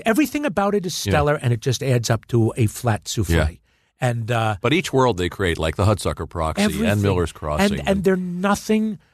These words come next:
Speaker 1: like, what they are, are guys with an imagination.
Speaker 2: Yeah.
Speaker 1: That's really what they are. They're just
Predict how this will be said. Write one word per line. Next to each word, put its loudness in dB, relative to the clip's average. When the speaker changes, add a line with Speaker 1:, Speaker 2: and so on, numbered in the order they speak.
Speaker 1:
like, 0
what 0
they 0
are, 2
are 0
guys 0
with 2
an 4
imagination. 0
Speaker 2:
Yeah. 0
Speaker 1:
That's 0
really 2
what 0
they 2
are. 2
They're -2
just -2